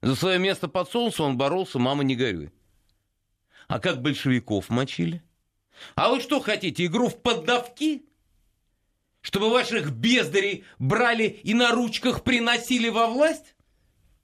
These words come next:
Мало того, что коммунисты настолько, конечно, головой поехали, что миллиардеров выдвигают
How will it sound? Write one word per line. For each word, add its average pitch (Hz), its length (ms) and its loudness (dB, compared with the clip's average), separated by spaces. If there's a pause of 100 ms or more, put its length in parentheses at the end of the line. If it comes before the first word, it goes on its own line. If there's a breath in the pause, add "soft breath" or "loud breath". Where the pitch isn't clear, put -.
(880)
Мало 247 260 2
того, 262 120 2
что 220 140 -4
коммунисты 220 460 -2
настолько, 214 340 -2
конечно, 147 160 -6
головой 214 440 2
поехали, 151 560 0 (300 loud breath)
что - 160 -2
миллиардеров 202 640 2
выдвигают 120 680 -2